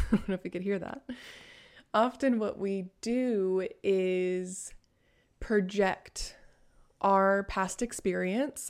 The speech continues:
on the current. No surprise here, right? So if I have this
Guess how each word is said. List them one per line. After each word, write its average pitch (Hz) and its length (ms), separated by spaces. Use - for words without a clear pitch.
on 185 180
the 202 80
current. - 600
No 220 180
surprise 196 540
here, 175 460
right? 185 320
So 190 320
if 190 160
I 202 140
have 214 280
this 196 380